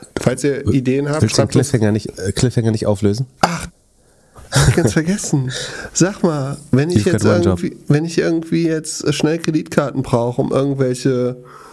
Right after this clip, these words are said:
Speaker 1: grauen Geschäfte zu machen, äh, wo, wo krieg ich die denn jetzt her? Also früher ging das bei so einem deutschen, äh, äh, Fintech. Aber das
Speaker 2: Aus,
Speaker 1: gibt's
Speaker 2: aus
Speaker 1: ja jetzt nicht
Speaker 2: Aschheim.
Speaker 1: mehr.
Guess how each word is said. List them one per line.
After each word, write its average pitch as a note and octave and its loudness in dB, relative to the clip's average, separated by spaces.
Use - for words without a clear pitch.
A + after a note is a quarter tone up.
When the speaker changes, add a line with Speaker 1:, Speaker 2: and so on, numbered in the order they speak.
Speaker 1:
grauen C#3+ 0
Geschäfte D#3+ -2
zu - 0
machen, B2 -2
äh, B2 0
wo, B2 0
wo A#2+ 0
krieg C3 0
ich C3 -6
die C3+ 2
denn B2 0
jetzt A#2 -2
her? E3+ -2
Also A#2 0
früher C#3+ 0
ging F3 0
das E3+ -4
bei D#3+ 0
so D#3 0
einem D#3 0
deutschen, C#3+ -2
äh, C#2+ 0
äh, C#2 -4
Fintech. - -4
Aber A2 2
das A2 2
Speaker 2:
Aus, - -2
Speaker 1:
gibt's G2+ 2
Speaker 2:
aus A#2+ 4
Speaker 1:
ja A2+ 0
jetzt G#2 0
nicht - 2
Speaker 2:
Aschheim. F2 0
Speaker 1:
mehr. G2 -2